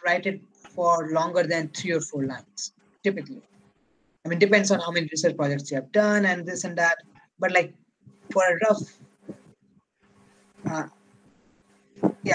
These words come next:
so, like, roughly, you'll, you should be writing, like, three or four lines for a research project. Let's say if you have done a couple of research projects. So, but if you, like, if you have only done one research project, then yes, you can write for longer, of course. You can emphasize it more.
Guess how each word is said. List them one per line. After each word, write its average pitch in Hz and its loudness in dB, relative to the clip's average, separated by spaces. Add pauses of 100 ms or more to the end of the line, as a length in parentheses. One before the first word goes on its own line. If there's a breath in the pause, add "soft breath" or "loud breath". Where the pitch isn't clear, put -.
so, - -10
like, 160 -4
roughly, 214 2
you'll, 185 -2 (880)
you - -10
should 165 0
be 175 -2
writing, 165 2
like, 156 -4
three - 0
or 160 4
four 156 2
lines 143 2
for 143 0
a 135 2
research 135 -4
project. 127 -6
Let's 147 -4
say 147 -4
if 143 -6
you 147 2
have 139 -4
done 139 0
a 139 -2
couple 139 -4
of 135 -6 (140)
research 135 -2
projects. 135 -4
So, - -12 (1000 loud breath)
but 175 -2
if 185 -8
you, 233 2 (100)
like, 196 0
if 202 2
you 214 8
have 196 6
only 196 8
done 170 6
one 180 4
research - 2
project, 160 2
then 156 4
yes, 151 2
you 156 2
can 151 0
write 143 2
for 135 -6
longer, 214 2
of 202 -2
course. 185 0
You 151 -4
can 147 -2
emphasize 170 2 (880)
it 151 -8
more. 165 4